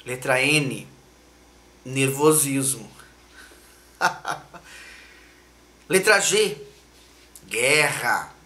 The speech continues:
Ó, o mosquitinho traz guerra, né? É, letra U. Deixa eu ver aqui.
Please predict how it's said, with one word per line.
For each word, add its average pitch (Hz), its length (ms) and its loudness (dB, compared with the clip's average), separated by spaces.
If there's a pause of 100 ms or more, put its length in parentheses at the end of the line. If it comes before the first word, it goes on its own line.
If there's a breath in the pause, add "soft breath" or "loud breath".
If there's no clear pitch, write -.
(120)
Ó, 165 100 -4
o 175 80 -4
mosquitinho 165 480 -2
traz 214 260 0
guerra, 127 460 2
né? 175 340 -4 (1120 soft breath)
É, 120 920 0 (180)
letra 135 380 0
U. 180 320 2 (2750)
Deixa - 180 -14
eu 101 140 -14
ver 110 180 -6
aqui. 107 300 -16